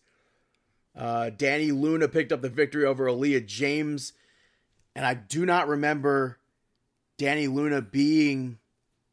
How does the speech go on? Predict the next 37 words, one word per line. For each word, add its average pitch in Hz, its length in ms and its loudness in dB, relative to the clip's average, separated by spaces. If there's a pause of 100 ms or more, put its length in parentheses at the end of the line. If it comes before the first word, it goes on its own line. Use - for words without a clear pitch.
(640)
presented 127 600 -4
as 113 100 -6
such - 220 -6
a 117 40 -6
powerhouse 127 720 0
back 113 280 -2
in 131 80 -4
October 120 520 -2
when 120 100 0
we 117 100 -4
last 113 360 -2
saw 123 180 -2
her 131 160 -2
on, 110 400 -6 (100)
on 107 160 -4
N 117 160 -2
X 113 200 -2
T 127 100 -4
U 104 160 -2
K. 120 400 0 (500)
But 139 220 8
I 117 220 6
enjoyed 135 680 2
the 117 80 0
heck 127 240 0
out 113 180 2
of 101 120 -6
this, - 380 -12 (260)
and 110 160 -6
I'm, 113 360 -2
uh, 110 380 -4
excited 131 460 -4
to - 40 -16
see 135 140 -6
more 110 420 -2
of 95 220 -6
that. 98 360 -8